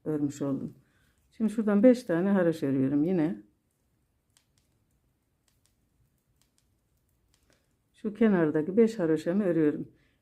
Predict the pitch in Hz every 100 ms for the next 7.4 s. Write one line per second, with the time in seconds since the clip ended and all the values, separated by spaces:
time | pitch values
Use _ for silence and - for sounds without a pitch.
0 | - 254 214 165 160 180 - 214 220 214
1 | - - - 165 165 202 220 214 214 233
2 | 220 185 180 214 180 208 190 180 156 147
3 | 147 147 156 - _ _ _ _ _ _
4 | _ 156 156 147 143 143 - _ _ _
5 | _ _ _ _ _ _ _ _ _ _
6 | _ _ _ _ - 226 233 240 226 185
7 | 170 185 240